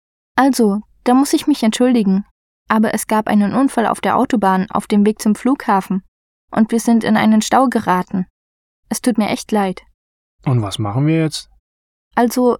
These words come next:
Speaker 1: jetzt starten wir mit einer Stadtrundfahrt durch Dublin und dann fahren wir zu unserem Hotel in Belfast. Morgen Vormittag machen wir eine Stadtrundfahrt durch Belfast und wir besichtigen das Titanic-Besucherzentrum.
Speaker 2: Stadtrundfahrten?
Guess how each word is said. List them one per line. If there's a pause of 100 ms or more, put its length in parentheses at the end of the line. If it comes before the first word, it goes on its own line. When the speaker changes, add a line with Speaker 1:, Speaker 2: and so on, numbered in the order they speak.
(140)
Speaker 1:
jetzt
starten
wir
mit
einer
Stadtrundfahrt
durch
Dublin (260)
und
dann
fahren
wir
zu
unserem
Hotel
in
Belfast. (800)
Morgen
Vormittag (200)
machen
wir
eine
Stadtrundfahrt
durch
Belfast (400)
und
wir
besichtigen
das
Titanic-Besucherzentrum. (580)
Speaker 2:
Stadtrundfahrten?